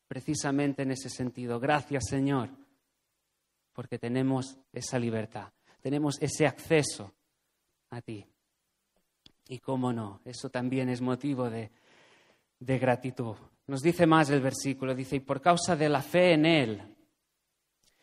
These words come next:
Jesús trae a los creyentes a esta gracia en la cual estamos firmes".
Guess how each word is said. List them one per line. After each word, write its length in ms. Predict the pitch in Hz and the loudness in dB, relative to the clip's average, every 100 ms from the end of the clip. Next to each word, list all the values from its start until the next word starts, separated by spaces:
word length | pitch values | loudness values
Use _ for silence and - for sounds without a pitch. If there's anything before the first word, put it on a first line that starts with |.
| _ _ | _ _
Jesús 360 | 139 - 165 - | -10 -4 -4 2
trae 280 | 160 156 156 | 4 8 6
a 80 | |
los 220 | 147 139 - | 4 0 -4
creyentes 960 | 143 135 151 156 151 123 113 - - - _ _ _ _ _ | -2 2 4 4 2 -2 -6 -8 -12 -16 _ _ _ _ _
a 140 | 120 135 | -6 -4
esta 260 | - 143 | -2 -4
gracia 400 | 131 139 135 131 | 2 2 0 -4
en 80 | 120 | -4
la 80 | 117 | -4
cual 260 | - 131 | -2 0
estamos 540 | 123 - 135 127 117 - | -2 -4 -4 -4 -4 -8
firmes". 680 | - 139 113 95 - - - | -4 -4 -2 -8 -16 -20 -20